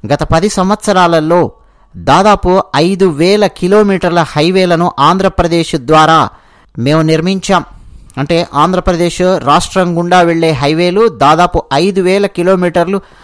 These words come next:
అదనంగా గత పది సంవత్సరాలలో నిర్మించాం. కేంద్రంలోని ఎన్డీఏ ప్రభుత్వం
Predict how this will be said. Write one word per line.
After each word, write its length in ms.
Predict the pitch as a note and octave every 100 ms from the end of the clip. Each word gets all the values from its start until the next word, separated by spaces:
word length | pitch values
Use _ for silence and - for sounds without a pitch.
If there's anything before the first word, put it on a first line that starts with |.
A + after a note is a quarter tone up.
| -
అదనంగా 480 | B2 E3 G#3+ F#3+ F3
గత 220 | F3 E3
పది 260 | E3+ E3 F3
సంవత్సరాలలో 840 | E3+ E3 F#3+ F#3+ E3+ E3 D#3 E3+
నిర్మించాం. 560 | E3+ D#3+ E3 E3+ F3 D#3 - _ _ _ _ _ _ _ _ _ _ _
కేంద్రంలోని 760 | E3+ A3 A3+ G#3 F#3 F3+ F3+ -
ఎన్డీఏ 440 | D3+ E3+ F#3+ F#3 F3
ప్రభుత్వం 680 | - D#3 F#3 - D#3+ F3+